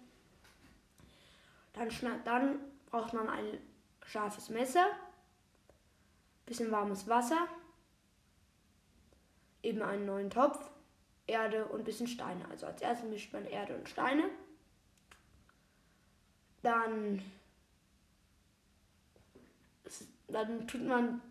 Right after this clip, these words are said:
den, das Messer mit warmem Wasser schön desinfizieren, sag ich jetzt mal.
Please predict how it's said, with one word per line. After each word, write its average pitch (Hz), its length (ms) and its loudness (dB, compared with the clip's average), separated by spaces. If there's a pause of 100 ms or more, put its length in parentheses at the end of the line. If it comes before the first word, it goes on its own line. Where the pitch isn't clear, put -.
den, 202 640 2 (1120)
das 202 240 -2
Messer 269 460 6
mit 214 260 0
warmem 208 300 2
Wasser 240 320 2
schön 208 500 -2 (920)
desinfizieren, 226 1080 -2
sag 285 200 0
ich 294 100 0
jetzt 311 180 -2
mal. 359 220 6